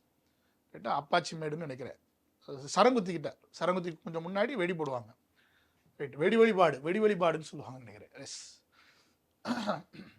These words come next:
பொருள் வேறுபாடு. விலை, விலை, விலை. விலைனா தெரியுது, ஒரு பொருளினுடைய விலை. இந்த இடத்துல வரக்கூடிய விலை அப்படின்னா தெரியுது, விளைந்து நிற்பது. அடுத்து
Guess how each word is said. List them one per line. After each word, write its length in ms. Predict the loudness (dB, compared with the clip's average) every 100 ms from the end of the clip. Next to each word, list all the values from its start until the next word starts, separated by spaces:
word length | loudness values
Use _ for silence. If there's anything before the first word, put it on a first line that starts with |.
| _ _ _ _ _ _ _ _ _ _ 0
பொருள் 220 | 2 2 2
வேறுபாடு. 380 | 0 -2 -6 -8 -16 -8
விலை, 280 | -2 2 2 0 -6 -4
விலை, 240 | 0 0 -2 -6
விலை. 240 | -4 -4 -6 -14 _ _ _ _ _
விலைனா 380 | -2 2 4 4 2
தெரியுது, 320 | 0 -2 -2 -8 _ _ _ _ _ _ _ -20 _ -8 -4
ஒரு 100 | -2 0
பொருளினுடைய 520 | 2 2 0 -2 -2 -4
விலை. 180 | -6 -8 -10 _ _ _ _ _ -6
இந்த 200 | -4 4 4
இடத்துல 280 | 4 4 6
வரக்கூடிய 380 | 6 2 0 0 0
விலை 220 | 4 4 2 -2 _ _ _ -10
அப்படின்னா 260 | -6 -2 -2 -4
தெரியுது, 260 | -6 -8 -18 _ _ _ -12
விளைந்து 500 | -2 6 6 8 4 0
நிற்பது. 380 | -4 -10 -14 -14 _ _ _ _ _ 0
அடுத்து 240 | 0 2